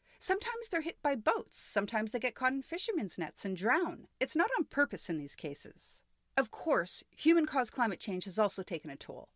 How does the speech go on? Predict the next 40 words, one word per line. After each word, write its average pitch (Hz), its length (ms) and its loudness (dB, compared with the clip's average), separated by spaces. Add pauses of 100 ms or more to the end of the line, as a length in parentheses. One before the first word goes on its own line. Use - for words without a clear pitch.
The 277 80 4
warming 349 340 0
oceans 233 420 0
have 208 140 -8
caused 226 280 0
the 233 60 0
prey 320 340 0
they 359 140 0
generally 190 520 0
rely 160 360 0
on 170 200 2
to 226 100 -4
migrate 233 380 2
to 269 100 -6
different - 260 -6
locations. - 880 -4 (160)
Right 294 180 4
whales 226 460 2
now 247 140 2
have 339 160 -4
to 277 80 -12
travel 254 460 0 (140)
outside 339 520 4
of 392 100 -4
their 202 120 2
comfortable 277 580 -4
protected 220 480 -4
areas 190 500 2
in 208 80 -2
order 208 180 0
to 196 120 -2
feed, 320 420 -2
putting 330 220 4
them 339 100 8
at 311 80 8
all 381 160 8
sorts - 480 0
of 208 100 -2
increased 170 460 -6
risk. - 400 -8